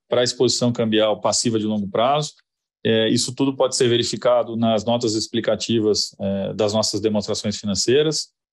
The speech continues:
É, em linha com o nosso compromisso de disciplina financeira, o balanço segue bastante protegido, é, nos deixa ainda mais confortáveis para continuar focando na execução operacional e comercial da companhia, buscando o caminho de geração de valor para o nosso acionista.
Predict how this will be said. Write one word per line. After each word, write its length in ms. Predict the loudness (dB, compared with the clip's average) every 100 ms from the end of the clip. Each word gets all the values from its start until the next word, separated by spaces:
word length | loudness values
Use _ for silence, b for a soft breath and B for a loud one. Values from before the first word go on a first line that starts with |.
| _ _ _ _
É, 180 | 0 0 2
em 80 |
linha 280 | 2 4 2
com 120 | 0
o 20 | 0
nosso 180 | 0
compromisso 420 | 0 2 2 2 -2
de 40 |
disciplina 380 | -6 -2 -2 -2
financeira, 580 | 0 0 2 4 4 2
o 60 |
balanço 420 | 2 2 2 -2
segue 320 | -2 0 0 2
bastante 380 | 0 0 -4
protegido, 760 | -4 -2 0 2 2 2 0 -4 b b b _
é, 220 | 0 2
nos 160 | 2 2
deixa 320 | 2 2 2
ainda 140 | 2
mais 240 | 2 2 2
confortáveis 600 | 0 0 0 2 0 0
para 140 | -2
continuar 400 | -2 -2 0 0
focando 400 | 0 -2 0 0
na 100 | 2
execução 420 | 2 0 0 0
operacional 840 | 0 2 2 2 0 2 2 0 -6 _ _ 0
e 100 | 0
comercial 480 | 2 2 2 2 0
da 80 | 0
companhia, 640 | -2 0 0 2 2 0 b b b
buscando 380 | -2 0 2 2
o 60 | 2
caminho 260 | 0 2
de 80 | 2
geração 340 | 2 2 0
de 60 | 0
valor 300 | 2 4 2
para 120 | 2
o 40 | -2
nosso 200 | 0 -2
acionista. 540 | 0 0 -2 -4 -10